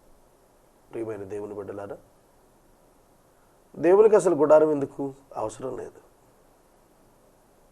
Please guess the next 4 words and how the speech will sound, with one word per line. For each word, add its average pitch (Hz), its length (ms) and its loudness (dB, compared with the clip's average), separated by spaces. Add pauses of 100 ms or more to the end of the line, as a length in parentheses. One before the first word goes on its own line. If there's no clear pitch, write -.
(380)
దేవుడే 151 420 0
స్వయంగా 123 460 -8
మాట్లాడుతూ 101 600 -12
అన్నారు, 101 340 -14